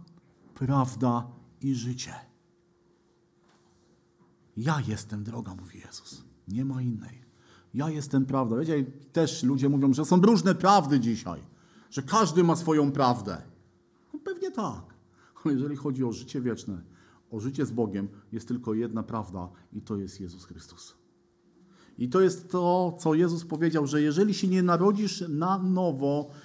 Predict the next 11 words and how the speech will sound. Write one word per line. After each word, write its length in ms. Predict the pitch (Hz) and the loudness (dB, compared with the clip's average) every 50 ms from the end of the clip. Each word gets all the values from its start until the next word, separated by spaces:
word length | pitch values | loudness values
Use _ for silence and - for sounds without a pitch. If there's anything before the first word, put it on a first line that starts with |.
| - - - | -16 -8 -2
nie 260 | 127 143 160 165 170 | 0 0 2 2 4
możesz 640 | 165 165 165 165 170 160 147 165 170 165 165 - - - | 4 4 4 2 2 2 2 0 0 -2 -2 -6 -6 -2
ujrzeć 640 | - 156 143 135 117 127 135 135 127 127 - - - - - _ _ - _ _ _ _ | 2 2 2 2 4 4 4 4 2 0 -4 -14 -16 -20 -20 _ _ -20 _ _ _ _
Królestwa 440 | - 135 135 123 123 123 - - 113 | -8 -6 -4 -4 -4 -6 -8 -14 -16
Bożego. 420 | 107 110 107 107 110 107 95 - - - _ _ _ _ _ _ _ _ _ _ _ _ - - - - | -14 -14 -16 -16 -16 -18 -20 -20 -20 -20 _ _ _ _ _ _ _ _ _ _ _ _ -20 -18 -6 0
Jeżeli 260 | 131 139 156 220 220 214 | 2 6 6 6 6 6
nie 120 | 214 208 | 4 4
pojednasz 680 | - - 202 202 180 196 226 240 214 220 220 208 214 | 4 4 4 6 6 6 6 6 6 4 2 2 0
się 140 | - 214 208 | -2 -4 -4
z 80 | 202 - | -4 -2
Chrystusem, 840 | - 185 202 185 - - 220 220 190 - - 170 160 170 190 196 | -2 -2 -2 -2 -4 -6 -6 -8 -6 -2 0 0 0 0 0 -2